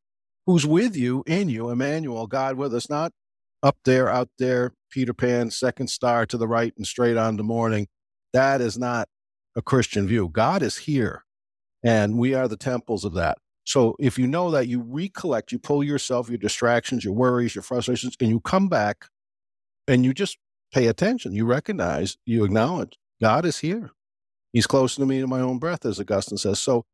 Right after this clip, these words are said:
you have this thing of recollection. Now, that can be from, everybody's seen this where someone, you'll be in a situation and someone you're talking at a pa-,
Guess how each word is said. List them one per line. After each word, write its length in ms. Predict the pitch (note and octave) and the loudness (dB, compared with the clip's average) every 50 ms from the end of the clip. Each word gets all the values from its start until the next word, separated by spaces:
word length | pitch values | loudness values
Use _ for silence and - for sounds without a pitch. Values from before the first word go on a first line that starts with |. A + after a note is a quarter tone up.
| _ _ _ _ - | _ _ _ _ 2
you 120 | C#3+ C#3 | 2 4
have 180 | C#3 E3+ F#3+ F#3+ | 4 4 2 0
this 180 | F#3+ D#3 - - | -2 -4 -4 -2
thing 160 | D#3+ D#3 D3 | -4 -2 -2
of 160 | C#3 B2+ - | -2 -2 -4
recollection. 800 | - F#2+ A2+ A#2 B2 - B2 A2 - C3 C3 C#3+ D#3 - - - - - | -8 -14 -14 -10 -4 -2 -2 -2 -2 -2 -2 -2 -2 -4 -8 -14 -12 -6
Now, 220 | A#2+ A#2+ A#2 G#2 | -2 0 0 2
that 200 | G#2 B2 C#3 C#3+ | 2 2 0 0
can 180 | - - D#3+ C#3 | -2 -4 -6 -2
be 180 | A#2+ B2+ A#2+ A#2+ | 0 0 0 0
from, 400 | - - A#2 G#2+ G2+ G2+ A#2+ - _ _ _ _ _ _ _ _ _ _ _ _ _ _ _ - | -2 0 0 0 2 2 0 -2 _ _ _ _ _ _ _ _ _ _ _ _ _ _ _ 0
everybody's 480 | - A#2+ A2+ C3 C#3 B2+ C3+ B2+ A#2+ - | 2 4 4 4 4 2 2 0 0 -2
seen 280 | - - C#3 B2+ B2 A2+ | -2 -2 0 0 0 0
this 240 | A2 A2+ - - - | -2 -4 -6 -8 -6
where 300 | A2 A2 G#2+ G2+ G#2+ G#2 _ _ _ _ _ _ _ _ | -4 -2 -2 -2 -4 -6 _ _ _ _ _ _ _ _
someone, 440 | - - - C#3+ B2+ A#2+ B2 A#2+ A#2+ | -8 -2 0 2 4 4 2 2 0
you'll 120 | A#2+ A#2+ | -2 -2
be 80 | G#2+ B2 | -2 0
in 80 | A#2+ A#2+ | -2 0
a 40 | |
situation 760 | - - C#3 B2 - - C3+ A#2+ A2 A2 A2 G#2+ - A2+ A2+ G#2+ | 0 0 -2 -2 -2 -4 -2 0 0 0 -2 -4 -4 -6 -4 -4
and 140 | G#2+ G#2 | -4 -6
someone 340 | - - A#2+ A2 A2 A2+ A#2 | -2 0 0 0 0 -2 0
you're 100 | G#2+ G#2+ | -2 -2
talking 480 | - - A2+ G#2+ G#2 G2+ - A2+ G#2+ G#2 | 0 2 2 2 2 0 -2 -4 -4 -2
at 80 | G2+ G2+ | -2 -4
a 20 | |
pa-, 200 | - - - A2+ | -4 -4 -8 -8